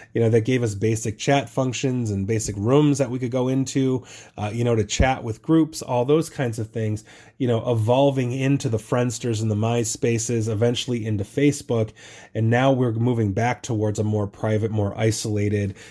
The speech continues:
uh, you know, more hidden kind of social media. And through this whole thing, we have to re-, basically understand the concerns about privacy. You know, do we build laws that basically speak to the lowest common denominator in society, meaning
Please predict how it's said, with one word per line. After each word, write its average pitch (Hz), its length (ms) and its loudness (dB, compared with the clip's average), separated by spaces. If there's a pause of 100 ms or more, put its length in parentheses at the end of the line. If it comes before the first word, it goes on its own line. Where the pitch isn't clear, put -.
(160)
uh, 104 180 -2
you 117 120 0
know, 107 120 4
more 110 280 2
hidden 143 560 4
kind 110 280 -2
of 110 80 0
social - 400 -2
media. 123 540 6 (1200)
And 143 340 4 (320)
through 156 140 12
this 147 160 6
whole 135 220 -2
thing, 156 500 -2 (320)
we 147 180 6
have 143 240 2
to 151 100 4
re-, 117 340 0
basically 123 680 0
understand 117 540 -2
the 117 60 -2
concerns 110 520 -4
about 123 260 -2
privacy. 165 640 -2 (380)
You 120 100 4
know, 117 180 0
do 143 280 6
we 156 220 4
build 127 360 2
laws 117 540 0
that 107 200 -4
basically 113 420 0
speak 113 320 -6
to - 80 -8
the 117 120 2
lowest 110 360 0
common 113 320 0
denominator 107 640 2
in 104 200 -2
society, 107 640 -4
meaning 110 460 0